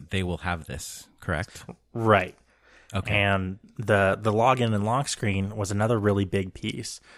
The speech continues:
Speaker 2: um, because it facilitates this kind of new installation flow we have, because the login and lock screen provides initial setup.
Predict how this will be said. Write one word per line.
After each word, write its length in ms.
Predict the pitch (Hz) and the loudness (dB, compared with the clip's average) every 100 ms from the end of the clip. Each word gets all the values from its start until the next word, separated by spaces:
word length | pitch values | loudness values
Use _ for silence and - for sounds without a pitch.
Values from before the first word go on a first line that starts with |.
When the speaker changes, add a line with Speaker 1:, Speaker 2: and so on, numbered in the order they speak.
| - _ | -20 _
Speaker 2:
um, 380 | 107 95 92 92 | -6 -4 -4 -6
because 680 | 92 - 107 98 95 92 - | -8 -4 -2 0 0 -4 -6
it 140 | 104 | -6
facilitates 960 | - 104 - 104 95 107 98 95 - - - _ | -4 -4 0 0 -2 -4 -4 -4 -10 -18 -20 _
this 180 | 110 101 | -6 -6
kind 280 | - 104 98 | -2 0 0
of 140 | 92 | 0
new 640 | 101 104 104 104 101 98 87 _ _ | 0 2 4 2 2 0 -4 _ _
installation 800 | 120 107 - 104 117 117 107 101 | -2 -2 0 2 2 0 -2 -4
flow 340 | - 104 95 95 | -2 -2 2 0
we 120 | 92 | -2
have, 320 | 98 92 92 | -4 -4 -6
because 280 | 95 110 95 | -6 -4 -4
the 80 | 104 | 0
login 380 | 104 104 101 | 2 2 0
and 100 | 95 | -2
lock 240 | 104 123 135 | 0 0 -2
screen 360 | - 98 92 | -8 -8 -8
provides 520 | 85 95 98 92 90 - | -8 -4 -4 -4 -4 -4
initial 300 | 107 98 - | -2 -4 -2
setup. 420 | - 151 107 - | 2 4 6 4